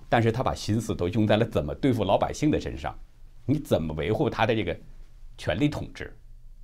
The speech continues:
我不知道是不是独-，所有的独裁者都这样哈，估计差不多。而这个 Smart-，呃，Smartmatic 公司呢，他为了得到那些好处，应该说他也没少下功夫，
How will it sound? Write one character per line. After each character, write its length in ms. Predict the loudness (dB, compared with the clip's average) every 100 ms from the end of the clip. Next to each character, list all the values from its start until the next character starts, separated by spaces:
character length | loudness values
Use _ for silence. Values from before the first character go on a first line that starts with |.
| -18 -18 -18 -18 -20 -18 -18 -8
我 100 | -2
不 100 | 4
知 80 | 8
道 100 | 8
是 140 | 8 2
不 60 |
是 140 | 4 4
独-， 160 | 4
所 200 | 2 6
有 40 | 6
的 80 | 6
独 140 | 0
裁 160 | -2 0
者 100 | 0
都 140 | 0
这 140 | 2 2
样 180 | 0
哈， 180 | -6 -12 -14 -18 0
估 140 | 2
计 140 | 2
差 240 | 0 -2 -4
不 100 | -6
多。 300 | -2 -2 -4 -16 -16 -16 -16 -16 -18 -18 -18 -18 -18 -18 -18 -18 -16 -16 -8 10
而 140 | 12
这 100 | 12
个 80 | 8
Smart-， 420 | 8 8 8 6 4
呃， 120 | 8
Smartmatic 760 | 8 8 8 10 10 8 6 0
公 120 | 2
司 200 | 2 0
呢， 240 | -2 -4 -10 -20 -6
他 160 | 4 6
为 100 | 8
了 100 | 8
得 140 | 8
到 100 | 6
那 120 | 6
些 100 | 4
好 240 | 4 2 -2
处， 260 | -6 -10 -12 0
应 180 | 4
该 160 | 10 8
说 160 | 8 2
他 220 | 4 2
也 140 | 2
没 120 | -2
少 140 | -4 -4
下 140 | -4
功 180 | -6 -10
夫， 140 | -12